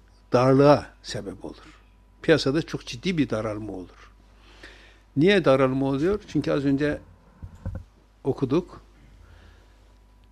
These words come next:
Şimdi siz para çıkarıp da mesela bir, bir fakire, e, bo-, e, sıkıntı içerisinde olan birisine, borçlu olan birisine bir para verdiğiniz zaman ne yapar?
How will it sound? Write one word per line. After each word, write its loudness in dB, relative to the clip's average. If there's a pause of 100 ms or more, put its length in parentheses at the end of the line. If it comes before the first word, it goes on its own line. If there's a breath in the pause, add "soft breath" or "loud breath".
(800)
Şimdi 2
siz -2
para 2
çıkarıp -2
da 2 (140)
mesela -2 (560)
bir, 0
bir 4
fakire, -2 (2750 loud breath)
e, -4 (540)
bo-, 0
e, -6
sıkıntı 4
içerisinde 2
olan 4
birisine, 0 (260)
borçlu 2
olan 4
birisine -2 (480 soft breath)
bir 4
para 4
verdiğiniz 4
zaman 2
ne 4
yapar? 0